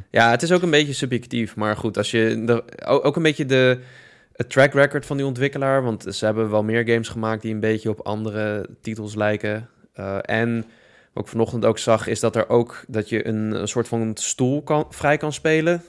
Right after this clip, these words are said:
waar een soort van kikkerhoofd op zit in de leuning.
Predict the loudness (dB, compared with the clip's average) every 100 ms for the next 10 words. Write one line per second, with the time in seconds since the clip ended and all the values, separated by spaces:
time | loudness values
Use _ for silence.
0 | _ _ _ _ 2 2 2 0 -2 -2
1 | -2 -2 -2 -2 0 0 2 2 0 -6
2 | 0 0 -2 -14 _ -4 0 2 2 2
3 | 0 -4